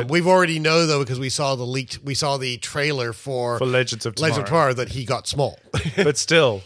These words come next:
Speaker 1: you know, <coughs> um, Arrow and Felicity living in the suburbs, so wrong. So
Speaker 2: Well, we knew that was
Speaker 1: wrong.
Speaker 2: coming from the end of the series. Look, I love Felicity, but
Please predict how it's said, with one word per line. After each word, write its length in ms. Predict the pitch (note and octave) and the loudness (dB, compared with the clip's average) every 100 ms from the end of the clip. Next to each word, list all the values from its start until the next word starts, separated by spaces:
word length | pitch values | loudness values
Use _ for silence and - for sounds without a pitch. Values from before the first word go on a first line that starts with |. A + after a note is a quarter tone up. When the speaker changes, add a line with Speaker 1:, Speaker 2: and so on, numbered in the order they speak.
| - | -12
Speaker 1:
you 120 | C3 | -2
know, 560 | A#2 - G3+ - - D3 | 0 0 -2 -6 0 4
<coughs> 20 | |
um, 440 | D3 C#3+ C#3 C#3+ C3 _ - - _ _ - E3+ - _ F3 | 6 6 2 -4 -10 _ -20 -20 _ _ -20 -20 -20 _ -2
Arrow 420 | D3 E3 D#3+ D#3 | 4 6 6 4
and 140 | D3+ | 0
Felicity 380 | C3 C#3+ D3 D3+ | -2 0 0 0
living 240 | C3+ C#3 C3+ | -2 -2 -2
in 60 | |
the 80 | A#2+ | -2
suburbs, 440 | C3+ C3 D3 D3 | 0 2 2 2
so 240 | - B2 G#2+ | 0 -2 -4
wrong. 360 | F#2 F#2+ B2+ B2+ | -8 -14 -14 -12
So 200 | - D3 | -4 2
Speaker 2:
Well, 260 | C#3+ C#3 | 4 4
we 80 | D3+ | 2
knew 180 | F3 F3 | 4 4
that 140 | D3+ | 4
was 120 | B2+ | 0
Speaker 1:
wrong. 40 | B2+ | -2
Speaker 2:
coming 180 | C3 B2 | -2 -4
from 160 | B2 | -6
the 140 | A#2 A2+ | -6 -6
end 120 | A#2 | -8
of 60 | |
the 80 | A2 | -8
series. 440 | G#2+ D3 B2+ B2+ - - C3 | -6 -4 -2 -2 -6 -10 -6
Look, 180 | D3+ D3 | -2 0
I 140 | F3+ | 2
love 760 | F3+ C#3+ C3+ B2+ C3+ C#3+ C#3+ C#3 | 2 -2 -4 -2 2 4 2 0
Felicity, 540 | C#3 C3 B2 D3+ D3 | -4 -4 -4 -4 -6
but 240 | A#2 B2+ | -6 -6